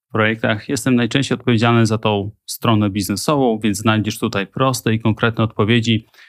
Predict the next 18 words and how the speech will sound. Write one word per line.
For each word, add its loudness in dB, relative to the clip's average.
na 0
trudne 0
biznesowe 0
pytania, 0
takie -4
jak -4
przykładowo, -2
ile 0
kosztuje 0
Magento, 0
co -2
to -4
jest -6
pim, 0
albo 0
co -2
zrobić, -2
kiedy -2